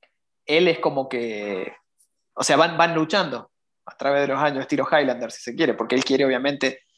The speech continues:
detener lo que él empezó, si se quiere, ¿no? Andrew. O sea, es un vampiro bueno, y ella es la monarca, si se quiere, de, de, de los vampiros, de, de, de, de todos los vampiros, ¿no? Este,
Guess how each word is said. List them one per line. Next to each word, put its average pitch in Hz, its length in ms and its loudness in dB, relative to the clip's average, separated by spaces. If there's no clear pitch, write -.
detener 147 500 2
lo 151 140 2
que 151 100 2
él 147 60 6
empezó, 139 420 2
si 127 120 -8
se 113 140 -12
quiere, - 300 -2
¿no? 113 400 -6
Andrew. 156 360 0
O - 80 -14
sea, 135 140 2
es 135 60 -2
un 135 60 -6
vampiro 151 500 2
bueno, 143 500 2
y 135 180 2
ella 156 260 4
es 160 340 0
la 113 280 -8
monarca, 143 800 2
si 123 120 -12
se 117 140 -6
quiere, 139 280 4
de, 98 140 0
de, 95 280 -4
de 104 160 -2
los - 100 -2
vampiros, 123 680 2
de, - 180 -2
de, 92 160 0
de, 98 160 -2
de 92 460 -8
todos 151 220 6
los 131 100 0
vampiros, 131 380 2
¿no? 156 220 -8
Este, - 640 -12